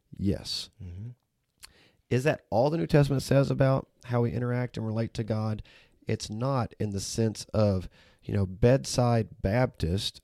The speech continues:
Speaker 1: you, your Bible and prayer is wonderful, but that's not a church.
Speaker 2: Right. Yeah.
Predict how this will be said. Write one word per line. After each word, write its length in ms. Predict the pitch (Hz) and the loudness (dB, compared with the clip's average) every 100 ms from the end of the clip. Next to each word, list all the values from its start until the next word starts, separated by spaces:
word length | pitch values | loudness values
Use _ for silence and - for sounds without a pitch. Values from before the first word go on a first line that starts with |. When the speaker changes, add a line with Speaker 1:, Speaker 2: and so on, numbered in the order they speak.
| _ - | _ -4
Speaker 1:
you, 640 | 98 113 120 120 120 - _ _ | 2 6 8 8 6 2 _ _
your 320 | 92 90 82 - - - | -4 -2 -6 -10 -12 -8
Bible 420 | 90 107 107 98 | -2 -2 0 -2
and 180 | 85 87 | -4 -6
prayer 440 | - 107 95 87 - | -2 0 0 -2 -6
is 180 | 90 95 | -6 -4
wonderful, 920 | 92 101 117 160 - - 60 90 131 _ _ _ _ _ _ _ - | -4 -4 -4 -2 -4 -6 -6 -6 -8 _ _ _ _ _ _ _ -4
but 120 | - | 2
that's 160 | 131 135 | 2 2
not 180 | 131 | -2
a 40 | - | -2
church. 540 | - 117 82 - 85 | -2 0 -2 -8 -10
Speaker 2:
Right. 200 | 90 85 - _ _ _ _ | -10 -12 -16 _ _ _ _
Yeah. 140 | 95 | -20